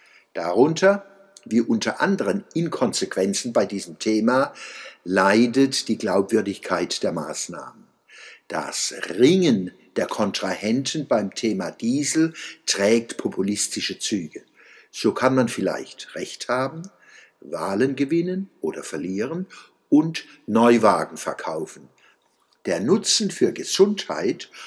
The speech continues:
und Umwelt, um den es eigentlich geht, hält sich in Grenzen. Man muss für möglich halten, dass der Schadstoffausstoß sogar zunimmt,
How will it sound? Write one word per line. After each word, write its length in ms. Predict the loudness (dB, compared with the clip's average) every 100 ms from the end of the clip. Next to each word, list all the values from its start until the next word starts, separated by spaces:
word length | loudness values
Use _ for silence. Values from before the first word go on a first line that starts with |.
| -14 -10
und 220 | -6 4
Umwelt, 600 | 4 6 2 2 -2 -4
um 100 | 0
den 220 | 4 4
es 280 | 2 -4 -4
eigentlich 760 | 2 2 2 -2 -6 -8 -8 -8
geht, 500 | -2 0 0 -2 -8 -6
hält 300 | -2 -2 -2
sich 180 | -6
in 100 | -8
Grenzen. 520 | -8 -8 -8 -10 -14 -18 _ -20 -20 -20 -20 -20 -20 _ _
Man 160 | 0 2
muss 140 | 2
für 160 | 4 6
möglich 420 | 8 6 2 0
halten, 480 | 2 2 0 -8 -2
dass 240 | -2 -2
der 160 | -4 -4
Schadstoffausstoß 1200 | -2 -2 -4 -4 -4 -4 -8 -8 -6 -4 -2 -2
sogar 300 | -4 -4 -4
zunimmt, 720 | -4 -4 -2 -4 -4 -6 -8